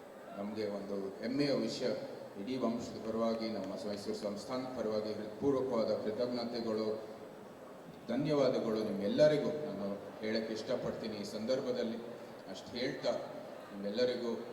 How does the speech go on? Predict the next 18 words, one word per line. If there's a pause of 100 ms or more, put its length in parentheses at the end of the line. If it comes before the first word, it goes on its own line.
(340)
ನನ್ನ (100)
ಹೃತ್ಪೂರ್ವಕವಾದ
ಕೃತಜ್ಞತೆಗಳು.
ನಿನ್ನೆ
ಸಾಯಂಕಾಲದಿಂದ
ಇವತ್ತವರೆಗೂ
ನಿರಂತರವಾಗಿ
ನಾವು
ಎಲ್ಲರೂ
ಈ
ಒಂದು (460)
ದೊಡ್ಡ
ಭಕ್ತಿಯಿಂದ,
ಅಷ್ಟೊಂದು
ವೈಭವದಿಂದ
ಇಂಥ
ಒಂದು
ಒಳ್ಳೆ